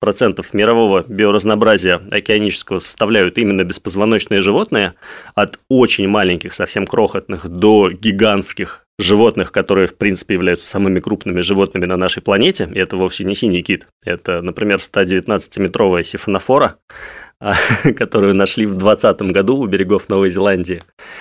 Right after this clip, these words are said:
Именно про эти девяносто пять процентов практически никто ничего и не знает. Так вышло, что на протяжении всего существования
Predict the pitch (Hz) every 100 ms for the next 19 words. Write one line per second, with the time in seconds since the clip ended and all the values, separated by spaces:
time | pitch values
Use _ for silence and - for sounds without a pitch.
0 | - - - _ 165 180 170 156 156 156
1 | 135 147 151 - 147 - - 226 214 117
2 | 107 - 185 - 107 - 180 127 110 113
3 | 120 107 92 85 76 _ _ _ _ 165
4 | 170 143 151 131 123 - 139 123 117 110
5 | - _ 120 120 104 - 110 156 139 120
6 | 107 90 _ _ _ _ _ _ - 110
7 | 123 - - - 107 101 113 110 101 92